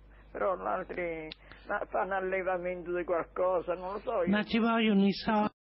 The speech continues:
Speaker 2: soldi
Speaker 1: si
Speaker 2: per
Speaker 1: fa a vivere
Speaker 2: farlo.
Speaker 1: così? Come si fa? Quindi se dura tutto questo, eh?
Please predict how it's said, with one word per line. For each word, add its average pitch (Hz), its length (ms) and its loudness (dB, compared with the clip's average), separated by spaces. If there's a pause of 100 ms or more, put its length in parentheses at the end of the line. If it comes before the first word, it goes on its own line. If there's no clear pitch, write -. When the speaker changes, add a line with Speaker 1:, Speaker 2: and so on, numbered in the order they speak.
(260)
Speaker 2:
soldi 175 240 0
Speaker 1:
si 160 60 0
Speaker 2:
per 185 120 0
Speaker 1:
fa 190 160 0
a - 20 0 (200)
vivere 190 140 -2
Speaker 2:
farlo. 175 180 -4
Speaker 1:
così? 170 220 -4
Come 226 260 -4
si 240 140 -8
fa? 175 160 -6 (1400)
Quindi 190 220 -10
se 175 140 -6
dura 196 300 -2
tutto 196 340 -8
questo, 170 300 -4
eh? 247 120 0